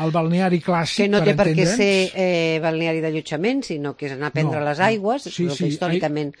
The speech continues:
Speaker 1: ai-, exacte,
Speaker 2: s'ha dit
Speaker 1: prendre les
Speaker 2: com
Speaker 1: aigües.
Speaker 2: prendre les
Speaker 1: Aigües
Speaker 2: aigües.
Speaker 1: minerals o aigües termals. Aquest seria un altre sector. I després hi hauria, en, en, quan separen aquests tres sectors, un altre sector que és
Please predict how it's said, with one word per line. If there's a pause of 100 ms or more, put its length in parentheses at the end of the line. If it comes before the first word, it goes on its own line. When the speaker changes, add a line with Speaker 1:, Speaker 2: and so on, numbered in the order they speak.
(140)
Speaker 1:
ai-,
exacte,
Speaker 2:
s'ha
dit
Speaker 1:
prendre
les
Speaker 2:
com
Speaker 1:
aigües.
Speaker 2:
prendre
les
Speaker 1:
Aigües
Speaker 2:
aigües.
Speaker 1:
minerals
o
aigües
termals.
Aquest
seria
un
altre
sector. (520)
I
després
hi
hauria, (180)
en,
en, (120)
quan
separen
aquests
tres
sectors,
un
altre
sector
que
és